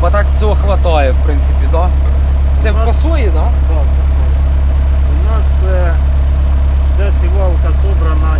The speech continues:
Speaker 2: тільки цією весною.
Speaker 1: Почти на максимум підняті, да?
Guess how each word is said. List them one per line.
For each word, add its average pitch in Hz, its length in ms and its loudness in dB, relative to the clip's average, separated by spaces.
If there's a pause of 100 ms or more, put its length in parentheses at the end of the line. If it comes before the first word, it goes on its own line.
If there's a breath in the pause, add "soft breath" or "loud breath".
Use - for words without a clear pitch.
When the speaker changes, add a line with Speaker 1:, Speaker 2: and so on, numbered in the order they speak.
(220)
Speaker 2:
тільки - 420 0 (120)
цією 170 340 0
весною. 165 440 0 (800)
Speaker 1:
Почти - 300 0
на 226 100 0
максимум 170 500 0 (100)
підняті, 135 420 0
да? 71 100 0